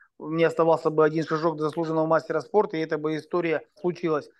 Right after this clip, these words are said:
Ну, я думаю, что все, кто уже, э, скажем так, на пике своей формы, такие ребятки у нас есть, чемпионы мира, э, тот же Ваня Булдаков, та же Катя Пономарёва, значит, в Лайте Контакте, и тот же Гриша Лангавый в Point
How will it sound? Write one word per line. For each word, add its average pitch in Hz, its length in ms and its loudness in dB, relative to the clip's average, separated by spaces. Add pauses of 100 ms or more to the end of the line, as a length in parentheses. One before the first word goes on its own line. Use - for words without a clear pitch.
(180)
Ну, 196 240 0
я 202 100 2
думаю, 208 220 2
что 202 200 2
все, 240 400 0
кто 180 600 -2 (240)
уже, 165 320 -2
э, 151 640 0
скажем 156 320 -2
так, 156 160 0
на 165 180 0
пике 170 340 -6
своей 160 320 -2
формы, 196 380 0
такие 151 260 -12
ребятки 156 380 0
у 156 40 -10
нас 151 220 -4
есть, 208 280 -2
чемпионы 151 420 -6
мира, 190 380 2 (400)
э, 131 80 0
тот 180 160 2
же 156 80 -2
Ваня 180 320 4
Булдаков, 160 420 -2
та 170 120 4
же 143 120 -6
Катя 165 300 0
Пономарёва, 147 720 -4 (320)
значит, 139 260 -8
в 135 100 -6
Лайте 165 320 2
Контакте, 151 600 0
и 139 40 -2
тот 151 180 -2
же 139 100 -6
Гриша 165 320 -2
Лангавый 151 460 2
в - 40 -16
Point 151 180 -4